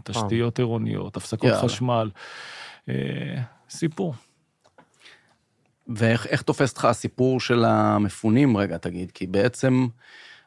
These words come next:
Speaker 3: אתה, חזרו עכשיו, נכון? התחילו לחזור.
Speaker 2: כן, אנחנו למ-, קודם כל, קודם כל, אני חושב שזה, זה, זה גם, אתה דיברת על מדינת ישראל, אז זה מצחיק. יש, יש, הרי משרד הביטחון אמון על הפינוי.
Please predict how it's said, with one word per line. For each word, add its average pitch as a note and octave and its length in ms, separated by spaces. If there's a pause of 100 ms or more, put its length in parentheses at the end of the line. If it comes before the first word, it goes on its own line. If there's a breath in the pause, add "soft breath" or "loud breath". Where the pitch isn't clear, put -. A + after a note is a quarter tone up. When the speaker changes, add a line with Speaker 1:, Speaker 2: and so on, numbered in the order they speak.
(120)
Speaker 3:
אתה, B2 580 (240)
חזרו C#3+ 360
עכשיו, F#2 240
נכון? D#3+ 440
התחילו D#3 300
לחזור. G2+ 300
Speaker 2:
כן, G2+ 220
אנחנו A#2+ 320
למ-, A2 600
קודם F3+ 220
כל, F3+ 140 (160)
קודם D#3 260
כל, D3+ 160
אני C3 120
חושב C#3+ 300
שזה, - 960
זה, C#3+ 340
זה B2+ 160
גם, D#3 220
אתה C3 160
דיברת C3+ 340
על C3+ 120
מדינת B2 400
ישראל, A#2+ 480
אז G2 80
זה A2 80
מצחיק. A2 480
יש, A2+ 220
יש, - 280
הרי A2+ 220
משרד B2 320
הביטחון D3+ 460
אמון C#3 240
על C3 100
הפינוי. B2+ 460